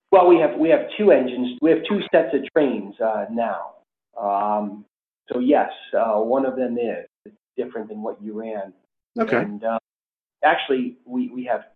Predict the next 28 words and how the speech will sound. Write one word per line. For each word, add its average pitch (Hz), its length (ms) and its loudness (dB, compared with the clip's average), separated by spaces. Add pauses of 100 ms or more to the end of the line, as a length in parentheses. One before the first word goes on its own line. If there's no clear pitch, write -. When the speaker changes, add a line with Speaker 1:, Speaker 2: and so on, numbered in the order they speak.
(100)
Speaker 1:
two 185 340 -6 (200)
yet, 147 400 0
'cause 143 140 -20
the 139 100 2
engine 160 300 0
you 175 180 -4
pr-, 143 260 0 (100)
probably 131 340 4
would 123 80 -2
have 117 100 -2
operated 117 520 0 (360)
was 117 120 -16
a 107 60 -16
diesel, 127 580 0
and 113 100 -4
that 131 120 2
went 135 140 0
up - 80 -8
to 110 60 -14 (180)
Storyland, 113 480 0
and 104 80 -10
we 107 120 -12
have 104 160 -6 (200)
two, 123 320 -4 (360)
um, 107 420 -2
unleaded, 120 600 -2
you 127 100 -8
know, 104 300 -4